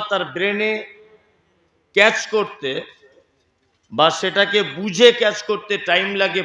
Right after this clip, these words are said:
পাঁচ সেকেন্ড মিনিমাম। ওই জন্য হাদিসে বলা আছে কথা একটা একটা করে বলতে, যাতে বক্তার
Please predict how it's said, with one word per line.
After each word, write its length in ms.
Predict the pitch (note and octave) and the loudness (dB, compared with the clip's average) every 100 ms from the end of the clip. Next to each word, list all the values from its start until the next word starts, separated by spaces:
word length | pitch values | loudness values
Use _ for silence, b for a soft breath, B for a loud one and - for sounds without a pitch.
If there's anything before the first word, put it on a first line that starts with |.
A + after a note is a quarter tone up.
| - | -4
পাঁচ 220 | - F#3+ F#3+ | 0 0 0
সেকেন্ড 600 | - F#3+ E3+ D#3 A2 - - - _ _ _ _ _ _ _ _ _ _ - | -2 -2 0 0 -2 -10 -20 -20 _ _ _ _ _ _ _ _ _ _ 0
মিনিমাম। 480 | D3+ F#3 E3 A#2 - - - - _ _ _ _ _ _ _ _ _ _ _ _ _ _ _ _ _ _ _ _ _ _ _ _ | 4 4 2 -2 -6 -16 -20 -20 _ _ _ _ _ _ _ _ _ _ _ _ _ _ _ _ _ _ _ _ _ _ _ _
ওই 140 | D#3+ F3+ | 6 6
জন্য 320 | F#3 A3 A3 | 6 4 2
হাদিসে 560 | A3 F3 F3+ G#3 F3+ G#3+ | 2 2 0 -2 -2 0
বলা 300 | F#3 F#3+ G3+ | 2 4 4
আছে 280 | F#3 D#3 D#3+ F#3+ - - - - _ _ _ _ _ _ | 4 0 -4 -6 -8 -18 -20 -20 _ _ _ _ _ _
কথা 320 | D#3+ F3 G#3 G#3 G3+ - - - - | 2 4 6 6 6 0 -10 -12 2
একটা 360 | F3+ F3+ - A3 | 2 2 0 0
একটা 280 | G#3+ A3+ | 2 0
করে 260 | F#3+ G3 F#3+ | -2 0 -2
বলতে, 420 | E3 F3 E3+ G3 G#3+ - - _ - _ _ _ _ A#2 | 0 -2 -2 -2 -2 -4 -14 _ -20 _ _ _ _ -2
যাতে 520 | C#3+ F3 G#3+ G#3 G#3 E3 | 4 4 4 0 0 -2
বক্তার 480 | F#3+ - A3 G#3 | -4 0 4 4